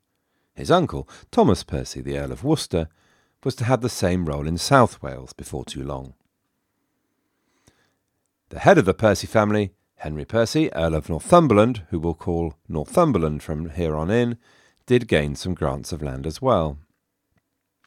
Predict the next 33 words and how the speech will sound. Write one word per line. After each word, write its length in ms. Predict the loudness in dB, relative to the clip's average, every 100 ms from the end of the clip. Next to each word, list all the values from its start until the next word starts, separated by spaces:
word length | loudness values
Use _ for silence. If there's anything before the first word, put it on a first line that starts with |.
| _ -20 -20 -8
But 100 | -6
it 120 | -4
has 160 | -4 -6
to 100 | -6
be 80 | 4
said 280 | 6 6 2 -20 -14 0
that 100 | 8
all 160 | 8
was 180 | 8 6
not 220 | 6 6
well 240 | 6 6 6
in 80 | 4
the 100 | 4
relationship 600 | 4 2 -4 -6 -6 -6
between 360 | -12 -14 -12
king 340 | -2 2 2 2
and 200 | -2 0
kingmaker. 580 | 2 2 0 -2 -8 -12 _ _ _ _ _ _ _ _ _ _ _ _ _
Hotspur, 500 | 0 0 2 4 4
in 100 | 2
particular, 540 | -2 0 2 2 0 0 -12 -20 _ _ -4
had 100 | 2
been 220 | 6 8
writing 320 | 10 8 6 2
increasingly 800 | 0 2 4 4 0 -6 -6
grumpy 480 | -2 0 0 0 -2
and 200 | -2 -6
frantic 400 | -2 -2 0 -2
letters 300 | -2 -2 -6
to 100 | -6
Henry 380 | -2 0 0 -2
demanding 580 | -2 -2 -2 -4 -4 -2
money, 320 | -2 -2